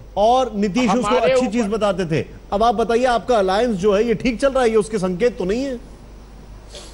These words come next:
Speaker 2: हाँ, हाँ, तो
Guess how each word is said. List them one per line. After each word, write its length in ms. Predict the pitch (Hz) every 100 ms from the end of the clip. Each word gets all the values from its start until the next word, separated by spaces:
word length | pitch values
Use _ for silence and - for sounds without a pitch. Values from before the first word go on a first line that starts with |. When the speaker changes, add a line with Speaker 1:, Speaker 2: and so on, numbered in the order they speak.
| - -
Speaker 2:
हाँ, 320 | 180 147 101 - - - - - - - - - - - - - - - - - - - -
हाँ, 280 | 139 208 240 254
तो 140 | 226